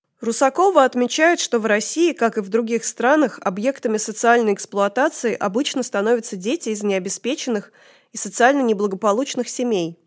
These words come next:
Сценарий, когда такие дети из-за нехватки денег начинают заниматься проституцией или съемками порно, достаточно распространен, подчеркивает эксперт. Такой заработок для них становится первым постоянным источником дохода,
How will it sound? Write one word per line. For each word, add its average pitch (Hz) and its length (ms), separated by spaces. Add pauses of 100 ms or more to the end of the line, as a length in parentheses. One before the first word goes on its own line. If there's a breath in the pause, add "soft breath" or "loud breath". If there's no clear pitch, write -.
Сценарий, 320 520
когда 226 280
такие 240 340
дети 254 340
из-за 202 220
нехватки 226 500
денег 220 400
начинают 214 460
заниматься 208 500
проституцией 220 800
или 214 220
съемками 220 520
порно, 285 420
достаточно 233 600
распространен, 220 720
подчеркивает 185 640
эксперт. 175 520 (280)
Такой 247 300
заработок 233 540
для 196 140
них 262 180
становится 240 520
первым 214 420
постоянным 220 600
источником 220 560
дохода, 196 580